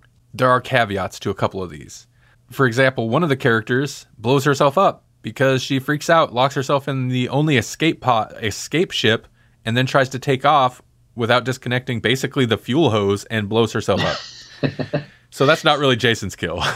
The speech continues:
<laughs> And then, uh, the kill immediately, you know, after that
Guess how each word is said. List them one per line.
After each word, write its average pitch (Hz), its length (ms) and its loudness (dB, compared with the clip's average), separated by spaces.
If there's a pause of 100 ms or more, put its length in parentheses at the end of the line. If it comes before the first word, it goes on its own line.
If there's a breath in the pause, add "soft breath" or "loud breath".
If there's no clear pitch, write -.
(280 loud breath)
<laughs> - 360 -20
And 117 240 0
then, 120 380 2
uh, 110 480 2 (580)
the 117 180 -2
kill 117 380 0
immediately, 107 680 0
you 107 120 -2
know, 87 340 -8
after 104 300 0
that 120 420 0